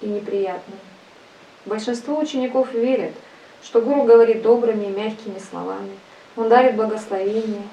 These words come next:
и чем более приятен и очарователен гуру, тем больше благословения им дарится. Но это не соответствует истине. Благословение гуру временами может быть очень неприятным.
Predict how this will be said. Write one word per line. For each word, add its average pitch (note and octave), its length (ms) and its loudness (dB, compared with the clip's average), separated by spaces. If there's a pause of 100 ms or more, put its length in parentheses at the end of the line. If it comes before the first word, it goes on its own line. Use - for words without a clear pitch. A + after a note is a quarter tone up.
(100)
и A#3 60 -8
чем A#3 180 0
более C4 260 2
приятен A3+ 580 2
и G#3 120 -4
очарователен G#3 720 -4 (120)
гуру, A#3+ 300 -4 (560)
тем A#3 160 8
больше D#4 260 2
благословения A3+ 720 0
им G3+ 140 -4
дарится. F#3+ 480 -6 (840)
Но A3 120 -2
это C4 200 0
не B3 80 -2
соответствует A#3+ 720 -4
истине. F3 380 -14 (640)
Благословение G#3+ 720 0
гуру A3 400 -4 (340)
временами C4+ 460 2
может C4 320 0
быть A#3 220 0
очень C#4 280 -4
неприятным. G3+ 640 -4